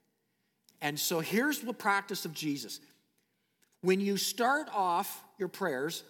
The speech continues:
let's start off with, okay, let's go to a scripture I'm gonna show you. John chapter eleven. John observes this.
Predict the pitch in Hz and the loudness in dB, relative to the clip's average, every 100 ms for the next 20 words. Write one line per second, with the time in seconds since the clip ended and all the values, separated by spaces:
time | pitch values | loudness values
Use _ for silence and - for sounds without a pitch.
0 | - 240 - - 254 214 160 165 - 175 | 0 0 0 -2 0 2 2 2 0 -4
1 | 151 - - 160 170 160 - 214 185 - | -4 -10 -10 -2 0 -2 -2 -2 -2 -4
2 | 160 - 120 135 131 131 117 90 - - | -6 -4 -8 -6 -6 -6 -6 -10 -10 -4
3 | 151 196 185 151 156 135 110 87 101 131 | -4 -2 -4 -6 -4 -4 -6 -8 -6 -4
4 | 165 196 - _ _ _ 135 127 139 127 | -4 -8 -14 _ _ _ -8 -6 -4 -4
5 | 110 80 - - | -6 -14 -16 -18